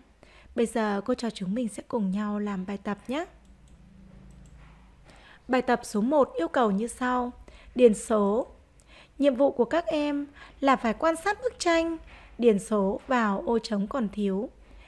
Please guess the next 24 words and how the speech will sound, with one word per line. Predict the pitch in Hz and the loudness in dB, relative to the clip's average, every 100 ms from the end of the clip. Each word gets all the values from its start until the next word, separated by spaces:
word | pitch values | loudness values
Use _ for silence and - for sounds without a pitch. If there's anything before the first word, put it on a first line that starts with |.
| - - | -18 4
Để | 240 | 4
điền | 208 233 208 | 6 2 2
được | 196 | -2
số | - 226 190 196 | -4 -2 -2 -2
vào | - 247 214 196 | -2 0 0 0
ô | 226 | -2
trống | 226 208 196 | -2 -2 -2
còn | 262 208 | -2 -4
thiếu, | 190 196 190 - - - - | -2 -2 -2 -6 -14 -20 -8
các | 277 | -6
em | 254 233 226 | -2 0 -2
hãy | 262 | -2
quan | 262 240 | -4 -4
bức, | 339 - - - - | -4 -8 -14 -16 -8
quan | 269 | -6
sát | 262 339 359 | -4 -6 -4
bức | 381 | -6
tranh | - 302 302 302 - - - | -4 -4 -4 -6 -12 -20 -4
và | - 240 220 | 0 2 0
trả | 214 220 | -2 0
lời | 214 208 | 0 0
câu | 208 247 | 0 -2
hỏi | 233 208 | -2 -4
sau. | 185 269 269 285 | -4 -2 -2 -2